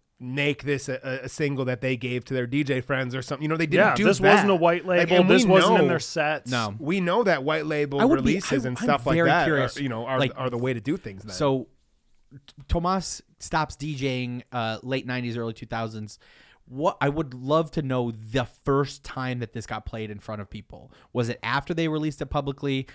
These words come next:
Speaker 3: Did they, did they play it in a club at some point? I, I, they, I don't know. That's lost in
Speaker 2: I
Speaker 3: the
Speaker 2: don't
Speaker 3: sands of
Speaker 2: think
Speaker 3: time.
Speaker 2: they play. I don't
Speaker 3: I don't
Speaker 2: think
Speaker 3: know.
Speaker 2: they play this.
Speaker 3: Yeah.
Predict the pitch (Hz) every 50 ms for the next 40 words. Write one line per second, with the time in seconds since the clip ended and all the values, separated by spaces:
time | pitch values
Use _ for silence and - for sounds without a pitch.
0 | - _ - 143 - 123 120 117 117 - _ - 135 120 117 110 - - 151 151
1 | 165 170 160 156 147 - - 156 143 139 139 - - - 135 127 120 135 127 127
2 | - - - _ _ - - _ 147 135 151 147 - 131 135 113 156 175 180 156
3 | 135 135 131 117 110 110 131 143 - 175 170 160 - 175 185 262 - 403 403 -
4 | - - 277 294 - - 254 262 240 214 - - - 156 156 185 202 196 - -
5 | 175 202 196 151 180 233 - 170 - 160 127 98 - 185 165 170 156 - - -
6 | 151 147 180 175 139 127 113 110 - 110 120 120 110 98